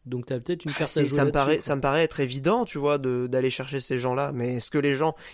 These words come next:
Speaker 2: qui font ce genre de contenu, euh, euh, de, en indépendant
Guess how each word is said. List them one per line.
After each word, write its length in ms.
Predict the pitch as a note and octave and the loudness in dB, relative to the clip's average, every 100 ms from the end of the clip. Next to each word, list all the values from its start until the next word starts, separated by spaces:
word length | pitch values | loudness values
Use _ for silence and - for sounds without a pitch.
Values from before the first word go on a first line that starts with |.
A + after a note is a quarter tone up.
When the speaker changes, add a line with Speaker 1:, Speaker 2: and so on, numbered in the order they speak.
| - | -10
Speaker 2:
qui 160 | D#3+ | -8
font 220 | - F3 | -2 0
ce 160 | E3+ D3 | 0 0
genre 160 | C3+ B2+ | 0 0
de 80 | B2+ | 0
contenu, 400 | C#3+ C#3 D3 D3+ | 0 0 2 2
euh, 180 | B2 - - - - | 2 -2 -12 -20 -10
euh, 120 | B2 A#2+ | -6 -2
de, 140 | A#2+ | 0
en 200 | B2+ B2 | 2 2
indépendant 580 | B2+ C3 C3+ C#3 A3 A#3 | 2 2 2 2 2 -2